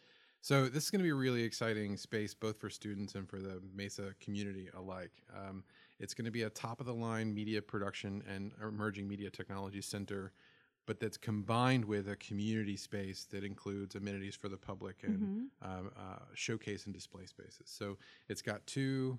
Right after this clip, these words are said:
Speaker 1: uh, high-end movie theaters in the space,
Speaker 2: Mm-hmm.
Speaker 1: basically all eight K projection and Dolby Atmos sound, uh, focused, which will be serving the film students and post-production during the day and for lecture classes, but then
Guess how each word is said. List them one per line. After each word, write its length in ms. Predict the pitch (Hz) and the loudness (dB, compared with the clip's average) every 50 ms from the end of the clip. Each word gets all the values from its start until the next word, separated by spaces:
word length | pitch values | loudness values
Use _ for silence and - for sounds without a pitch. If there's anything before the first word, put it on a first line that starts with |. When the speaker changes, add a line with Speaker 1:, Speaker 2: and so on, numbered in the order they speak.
| - - - | -6 -6 -4
Speaker 1:
uh, 200 | 104 104 101 101 | -2 0 0 -2
high-end 800 | 95 98 101 - 127 120 123 123 120 120 117 117 120 120 117 113 - | -2 -6 -4 -2 0 0 2 2 2 2 2 2 2 0 -2 -2 -2
movie 260 | 117 107 110 113 120 | 0 0 2 0 0
theaters 440 | 113 - 117 120 117 123 123 117 - | -2 -2 -2 -2 0 -2 -2 -4 -4
in 80 | 120 113 | -4 -6
the 80 | 113 | -6
space, 420 | 110 - - 113 117 131 131 - - | -6 -4 -4 -2 -2 -2 -4 -6 -4
Speaker 2:
Mm-hmm. 80 | - 226 | -2 -2
Speaker 1:
basically 560 | 196 196 190 190 202 247 - - - - 92 - 113 - - | 0 0 0 0 -2 -2 -4 -6 -8 -8 -10 -12 -16 -14 -8
all 340 | 101 101 101 101 104 98 - - - - - - _ - | -4 -2 0 0 0 -2 -4 -10 -20 -20 -20 -16 _ -4
eight 180 | 98 98 - | -4 -4 -4
K 160 | - - 98 | -4 -4 -4
projection 720 | 98 - 107 95 104 117 117 107 - - 117 113 113 117 110 | -4 -4 -4 0 2 0 2 2 0 0 0 2 2 2 0
and 140 | 98 95 95 | 0 0 0
Dolby 240 | 104 98 95 101 | -2 0 0 0
Atmos 340 | 98 101 101 101 101 98 95 | -2 -2 -2 -2 -4 -4 -4
sound, 480 | 92 - - 110 107 110 113 110 110 110 - - | -4 -4 -2 0 0 2 0 0 -2 -6 -8 -6
uh, 200 | 107 107 104 104 - | -4 -4 -4 -4 -4
focused, 320 | - 110 104 - 117 - - _ | -6 -6 -6 -6 -8 -10 -8 _
which 140 | - 123 - | -6 -2 -2
will 120 | 127 120 | -2 -2
be 340 | 110 117 117 117 117 113 110 | 0 0 0 2 0 0 -2
serving 460 | 101 - - 135 123 123 120 117 113 | -4 -2 -2 0 2 2 2 2 0
the 60 | 104 | 0
film 360 | 95 - - 113 110 110 117 110 | -2 -2 -2 0 0 0 0 -2
students 460 | - - 117 113 110 117 113 - - | -4 -2 -2 -2 0 -2 -2 -2 -4
and 160 | 101 101 92 - _ | -4 -4 -4 -6 _
post-production 640 | - - 110 104 - - 104 104 107 - 113 107 | -4 -4 -4 -2 -2 -4 -4 -4 -4 -2 -4 -2
during 180 | 101 104 104 101 | -2 -2 -2 -2
the 60 | 98 | -4
day 260 | 92 98 101 101 107 | -2 -2 -2 0 0
and 100 | 107 104 101 | -2 -2 -4
for 80 | - 98 | -6 -8
lecture 240 | 95 - - - - | -8 -8 -8 -10 -6
classes, 400 | - 113 107 110 - 123 117 113 | -4 -4 -4 -4 -4 -6 -6 -6
but 160 | - 104 - | -8 -8 -6
then 160 | 104 98 92 | -6 -6 -6